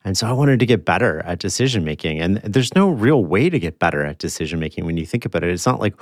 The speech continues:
one skill. It's all these disparate little skills that you put together. So I started studying what other people were doing and how they were going about it. And I started this website.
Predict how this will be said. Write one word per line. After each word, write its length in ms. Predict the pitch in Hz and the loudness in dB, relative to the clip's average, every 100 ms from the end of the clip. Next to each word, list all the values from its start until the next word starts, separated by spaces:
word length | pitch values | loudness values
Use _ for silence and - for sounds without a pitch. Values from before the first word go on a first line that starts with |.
| - _ | -20 _
one 320 | 92 98 101 92 | -2 2 4 2
skill. 540 | - - 107 87 87 | 0 0 2 2 -4
It's 180 | 82 92 | -6 -2
all 100 | 90 | -2
these 240 | 95 85 | -2 -6
disparate 520 | - 95 - 92 90 | -4 -6 -4 -2 -2
little 260 | 92 85 80 | -2 -2 -2
skills 480 | - - 98 80 - | -4 0 0 0 -6
that 140 | - | -8
you 60 | 87 | -8
put 260 | - 87 | -6 -8
together. 500 | - 90 90 85 80 - - - - | -8 -2 0 0 -2 -6 -16 -20 -12
So 160 | - | -6
I 60 | 113 | -4
started 320 | - 123 107 | 0 0 0
studying 640 | 104 - 113 113 95 87 82 | -4 -2 0 0 0 0 -2
what 140 | 87 | -2
other 200 | 92 104 | 0 -2
people 280 | - 85 87 | -2 -4 -2
were 160 | 82 | -2
doing 480 | 76 98 113 101 82 | -2 2 4 4 0
and 100 | 80 | -2
how 180 | 76 95 | 0 0
they 120 | 92 | 2
were 120 | 90 | 0
going 240 | 85 90 82 | 0 0 -2
about 360 | 78 117 127 | 0 2 2
it. 260 | 95 87 - - - _ _ - | 0 -2 -8 -20 -20 _ _ -4
And 240 | 110 92 - | 0 0 0
I 140 | 95 | -2
started 380 | 92 104 92 98 | 0 0 0 -2
this 200 | 95 - | -4 -4
website. 760 | 85 98 123 - 50 50 50 | 0 0 0 -4 -4 -4 -6